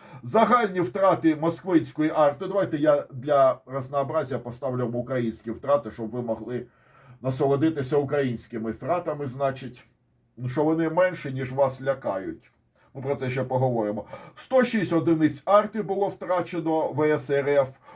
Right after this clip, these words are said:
українцями сорок чотири. Це якщо брати москвинів повних, вісімнадцять батарей. Це,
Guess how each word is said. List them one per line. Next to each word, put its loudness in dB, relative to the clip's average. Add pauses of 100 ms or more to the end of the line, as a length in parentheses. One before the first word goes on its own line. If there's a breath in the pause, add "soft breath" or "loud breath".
(100)
українцями 2
сорок 4
чотири. -2
Це -4
якщо 0
брати 0
москвинів 2
повних, -2 (1400)
вісімнадцять 4
батарей. 2
Це, 0